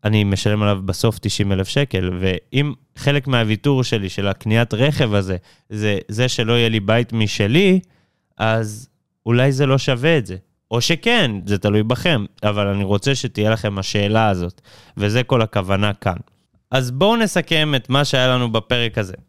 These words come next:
דיברנו קודם כל על איך נוצר כסף, למה הוא נוצר בכלל, ודיברנו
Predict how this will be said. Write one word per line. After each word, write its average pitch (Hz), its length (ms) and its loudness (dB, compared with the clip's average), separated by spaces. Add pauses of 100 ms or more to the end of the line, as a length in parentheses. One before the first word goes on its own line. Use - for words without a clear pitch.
(360)
דיברנו 156 600 0
קודם 160 280 0
כל 156 280 0
על 143 280 0
איך 139 180 -4
נוצר 139 500 0
כסף, 135 520 -4
למה 156 300 0
הוא 190 120 2
נוצר 151 420 -2
בכלל, 110 540 -2
ודיברנו 123 720 -4